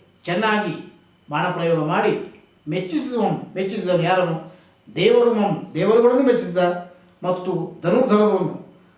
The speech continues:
ಆ, ಧನುರ್ವಿದ್ಯಾ ಪರಾಂಗತರನ್ನು ಕೂಡ ವಿದ್ವಿಷ್ಟ ವಿದ್ರಾವಣ, ಅಂದರೆ ಶತ್ರುಗಳಿಗೆ ಎದೆ ನಡುಗಿಸುವವನು ಎನ್ನುವಂಥ ಬಿರುದನ್ನು ಪಡೆದಂತಹ ಹರಿಕೇಸರಿ ಅಥವಾ ಅರ್ಜುನ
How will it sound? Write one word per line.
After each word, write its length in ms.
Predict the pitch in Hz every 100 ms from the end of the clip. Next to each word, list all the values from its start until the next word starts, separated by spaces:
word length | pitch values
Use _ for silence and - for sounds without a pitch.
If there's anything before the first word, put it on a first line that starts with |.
| _ _ - - _ 160
ಆ, 40 | 156 139 135 113
ಧನುರ್ವಿದ್ಯಾ 680 | 151 208 240 247 - 247 269
ಪರಾಂಗತರನ್ನು 800 | 262 226 220 214 214 196 190 185
ಕೂಡ 160 | 262 240 - - - - -
ವಿದ್ವಿಷ್ಟ 380 | 170 254 262 247
ವಿದ್ರಾವಣ, 600 | 214 165 226 233 247 226 - - - - _ _ _ _ _ -
ಅಂದರೆ 200 | 185 196
ಶತ್ರುಗಳಿಗೆ 680 | 196 - 269 247 233 208 202 - - - - _ _ -
ಎದೆ 560 | 165 233 233 - - 156
ನಡುಗಿಸುವವನು 680 | 196 254 254 220 202 160
ಎನ್ನುವಂಥ 260 | 170 196 190
ಬಿರುದನ್ನು 560 | 175 202 262 254 214 170
ಪಡೆದಂತಹ 800 | 175 175 175 160 160 - - - _ 151
ಹರಿಕೇಸರಿ 680 | 175 180 175 160 165 - -
ಅಥವಾ 240 | - 160
ಅರ್ಜುನ 420 | 151 170 180 190